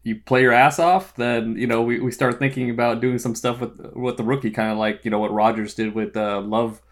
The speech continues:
after that year. He won, you know, a couple M V Ps after that. So I'm not, I'm saying Carr's gonna win a couple M V Ps, but I'm saying, you know, maybe he lights a fire,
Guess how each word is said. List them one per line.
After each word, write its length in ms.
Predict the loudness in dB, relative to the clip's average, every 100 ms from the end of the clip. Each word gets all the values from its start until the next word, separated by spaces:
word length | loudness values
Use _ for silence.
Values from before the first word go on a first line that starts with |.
| _ _ _
after 260 | -8 -6 -4
that 80 | -2
year. 200 | -2 -4
He 100 | -6
won, 360 | -6 -6 -8 -8
you 80 | -8
know, 80 |
a 40 | -6
couple 240 | -6 -6
M 100 | -6
V 80 | -6
Ps 300 | -8 -6 -6
after 220 | -8 -10
that. 240 | -16 -16 -16
So 280 | -14 -12 -4
I'm 160 | 0
not, 140 | 0 0
I'm 80 | -2
saying 220 | -4 -4
Carr's 400 | -4 -4 -4 -10
gonna 200 | -10 -8
win 180 | -8 -8
a 20 |
couple 220 | -10 -10
M 80 | -12
V 320 | -10 -8 -8
Ps, 80 | -8
but 160 | -10
I'm 100 | -10
saying, 380 | -10 -8 -8 -8
you 60 | -8
know, 100 | -8
maybe 280 | -6 -4 -4
he 240 | -4 -6
lights 360 | -6 -4 -4 -4
a 180 | -6 -4
fire, 420 | -2 -2 -2